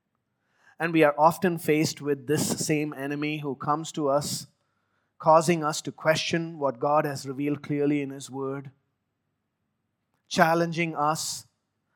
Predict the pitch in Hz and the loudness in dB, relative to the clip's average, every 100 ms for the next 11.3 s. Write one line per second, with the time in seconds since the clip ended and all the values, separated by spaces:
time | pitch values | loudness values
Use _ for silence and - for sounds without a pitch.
0 | _ - 147 147 160 170 156 143 135 156 | _ -4 0 0 0 -2 -2 0 0 0
1 | 147 147 147 156 139 147 151 165 165 160 | -2 -2 -2 -4 -6 -6 0 0 2 -2
2 | 151 - _ _ _ _ - 156 165 170 | -4 -10 _ _ _ _ -2 2 2 0
3 | - 165 160 160 165 156 151 147 151 156 | -2 0 2 2 2 0 0 2 2 0
4 | 160 151 151 147 151 185 415 269 139 147 | -4 -4 -2 -4 -4 -4 -4 -6 -2 0
5 | 151 165 165 175 165 180 175 147 151 226 | 0 0 0 0 4 4 4 0 2 2
6 | - - _ _ _ _ _ _ _ _ | 0 -14 _ _ _ _ _ _ _ _
7 | - 175 170 156 165 175 165 165 170 165 | -2 0 4 6 6 4 4 2 2 4
8 | 170 175 160 156 165 190 233 - - - | 6 6 4 2 4 4 4 -2 -8 -12
9 | _ _ _ _ _ _ _ _ _ _ | _ _ _ _ _ _ _ _ _ _
10 | - 285 403 381 320 269 285 294 285 403 | -10 0 4 6 4 4 2 0 0 0
11 | 269 135 110 | 0 -2 -6